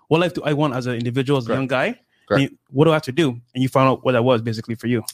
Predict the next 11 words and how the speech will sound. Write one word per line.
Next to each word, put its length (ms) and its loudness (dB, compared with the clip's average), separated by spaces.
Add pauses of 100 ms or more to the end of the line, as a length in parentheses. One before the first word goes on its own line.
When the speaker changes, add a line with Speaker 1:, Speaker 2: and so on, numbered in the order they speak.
(100)
Speaker 2:
Yeah, 300 4
um, 440 0 (500)
kinda 380 0 (380)
like, 320 0 (160)
I 80 0
kinda 200 0
been 260 -2
seeing 320 2
my, 300 0
um, 280 -4
lifestyle 500 -4